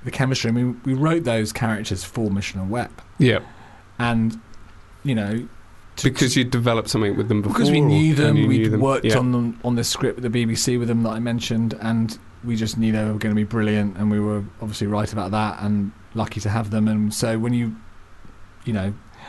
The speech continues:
Speaker 1: when you make a suit that's, you know, bespoke for
Speaker 2: Mm-hmm.
Speaker 1: someone, then you can't just fit it onto anyone. It's
Speaker 2: Yeah, yeah.
Speaker 1: hard. So I, I don't think it's that difficult. Sorry, I don't think it's that easy to remake a, a show.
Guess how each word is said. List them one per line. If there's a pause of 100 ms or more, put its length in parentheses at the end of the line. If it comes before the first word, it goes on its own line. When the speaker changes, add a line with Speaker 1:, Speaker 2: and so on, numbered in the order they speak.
(140)
Speaker 1:
when
you
make
a
suit
that's, (960)
you
know,
bespoke
for
Speaker 2:
Mm-hmm.
Speaker 1:
someone,
then
you
can't
just
fit
it
onto
anyone.
It's
Speaker 2:
Yeah,
yeah.
Speaker 1:
hard. (160)
So
I,
I
don't
think
it's
that
difficult. (800)
Sorry,
I
don't
think
it's
that
easy
to
remake
a, (120)
a
show.